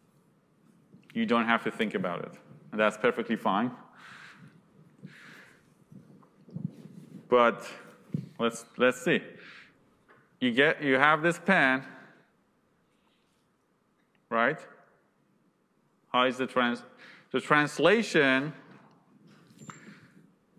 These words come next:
is, in this case, is saying to move forward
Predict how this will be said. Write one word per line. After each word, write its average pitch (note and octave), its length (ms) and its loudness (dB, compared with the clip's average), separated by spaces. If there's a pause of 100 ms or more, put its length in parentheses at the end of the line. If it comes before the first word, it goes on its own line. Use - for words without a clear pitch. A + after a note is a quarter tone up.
(220)
is, C#3 360 2
in C3+ 100 2
this E3+ 240 0
case, C#3+ 500 2
is C3+ 240 -2
saying D#3+ 360 2
to D3 160 0
move D#3+ 420 0 (2750)
forward D#3+ 800 2